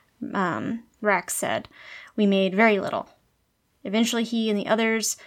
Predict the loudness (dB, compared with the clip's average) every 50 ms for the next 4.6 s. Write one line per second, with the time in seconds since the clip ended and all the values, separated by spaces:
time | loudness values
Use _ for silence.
0 | -16 _ -4 -4 -4 -2 0 0 0 0 -2 0 2 4 4 4 2 0 -2 -10
1 | -20 -20 _ _ _ -2 -2 -2 -2 -2 -2 -2 0 0 0 0 0 -2 -4 -4
2 | -4 -2 -2 -2 0 0 -2 -2 0 0 2 2 2 0 -2 -4 0 2 4 4
3 | 4 4 2 0 0 0 -2 -2 -2 -4 -6 -4 -2 2 2 4 4 2 0 -2
4 | -6 -6 -4 -2 0 0 0 -2 -4 -6 -8